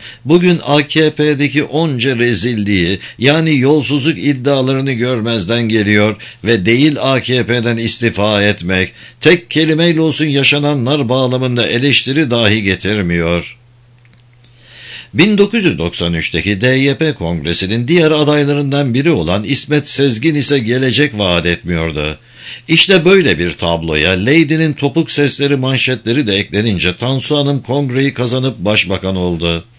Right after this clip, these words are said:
Tanımayanlar bilmez. Bendeniz işim gereği defalarca röportaj, T V programı yapıp saatlerce sohbetler ettiğim için yakından biliyorum.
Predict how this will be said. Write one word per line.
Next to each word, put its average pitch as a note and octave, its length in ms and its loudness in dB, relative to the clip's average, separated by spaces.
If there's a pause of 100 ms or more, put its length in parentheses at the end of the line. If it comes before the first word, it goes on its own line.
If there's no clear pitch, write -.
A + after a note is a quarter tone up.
(800)
Tanımayanlar F3+ 760 4
bilmez. E2+ 540 -2 (220)
Bendeniz F#2+ 540 0
işim A2 440 0
gereği E2+ 400 0
defalarca B2 760 0
röportaj, G2 680 0
T A#2+ 280 2
V B2+ 180 0
programı A#2 500 0
yapıp F#2+ 400 0 (200)
saatlerce C#3+ 720 2
sohbetler C#3 600 0
ettiğim C#3 420 0
için C3 260 0
yakından A#2 720 2
biliyorum. F#2+ 580 0